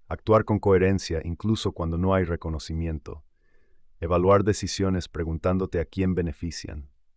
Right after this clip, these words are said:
Herramienta. oc Diario de Liderazgo trescientos sesenta. Al final del día, registra una decisión donde elegiste influir positivamente y el impacto generado. Resultado esperado. Mayor coherencia personal,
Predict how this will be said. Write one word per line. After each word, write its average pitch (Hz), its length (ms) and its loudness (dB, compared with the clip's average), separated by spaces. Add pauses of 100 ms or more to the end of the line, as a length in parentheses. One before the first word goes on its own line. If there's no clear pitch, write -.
(400)
Herramienta. 90 680 0 (600)
oc 117 220 4
Diario 120 300 8
de 113 80 10
Liderazgo 101 520 6
trescientos 92 460 -4
sesenta. 76 600 -6 (140)
Al - 140 -8
final 98 280 2
del 104 160 2
día, 92 400 2 (100)
registra 113 460 -2
una 110 200 4
decisión 95 680 0
donde 82 240 -2
elegiste 80 420 -6
influir 87 480 -4
positivamente 87 1080 -4
y 80 100 -6
el 80 80 -2
impacto 85 380 -4
generado. 78 640 -6
Resultado 104 520 6
esperado. 90 600 4 (300)
Mayor 95 300 4
coherencia 98 400 4
personal, 87 600 -2